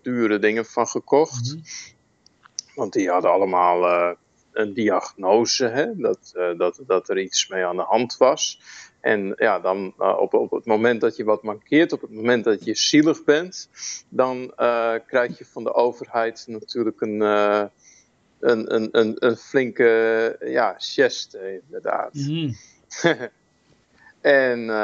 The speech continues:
Speaker 1: nou ja, dat, eh, dat, dat, dat wordt natuurlijk dan op het moment niet gecontroleerd, want controle is achteraf, hè? Dus, eh, ja, bij dit, eh, is natuurlijk het lang, eh,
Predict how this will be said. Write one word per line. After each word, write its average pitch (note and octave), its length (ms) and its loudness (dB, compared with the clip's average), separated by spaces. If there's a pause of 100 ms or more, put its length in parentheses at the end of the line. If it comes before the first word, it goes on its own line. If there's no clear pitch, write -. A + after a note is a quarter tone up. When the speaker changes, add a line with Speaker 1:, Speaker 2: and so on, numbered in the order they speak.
(320)
Speaker 1:
nou C#3 120 -4
ja, G2 240 0
dat, G2+ 320 -6
eh, G#2+ 200 0
dat, G#2+ 300 2
dat, A2 180 2
dat A2 220 2
wordt A2+ 200 2
natuurlijk G#2+ 440 -2
dan G#2+ 180 2
op G#2 120 -4
het - 120 -10
moment A#2 440 0
niet B2 200 -2
gecontroleerd, C#3 840 0
want A2 280 -8
controle A#2+ 540 2
is - 200 -6
achteraf, - 640 -2
hè? F#3+ 260 -2
Dus, A2+ 440 0
eh, G2 360 4 (440)
ja, A2 220 0
bij G#2 160 0
dit, G#2 300 -4
eh, G2 260 4
is - 240 -2
natuurlijk G#2+ 420 -4
het - 100 -10
lang, A2+ 300 0
eh, B2 100 -8